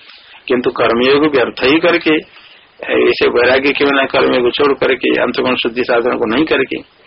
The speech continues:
सीधा ज्ञान अभ्यास करे, हो नहीं सकता है। इसलिए अंतःकरण शुद्धि का साधन आवश्यक है।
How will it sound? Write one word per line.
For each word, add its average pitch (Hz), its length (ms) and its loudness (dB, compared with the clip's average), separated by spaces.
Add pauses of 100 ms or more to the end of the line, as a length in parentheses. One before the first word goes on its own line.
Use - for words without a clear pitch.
सीधा - 360 -4
ज्ञान 123 380 2
अभ्यास 117 280 0
करे, 117 240 -2 (300)
हो - 180 -2
नहीं 147 100 0
सकता - 320 -4
है। - 60 -18 (460)
इसलिए 135 280 -2
अंतःकरण 127 380 -2
शुद्धि 113 260 -6
का 127 100 0
साधन 120 420 -2 (380)
आवश्यक 107 380 -4
है। - 360 -10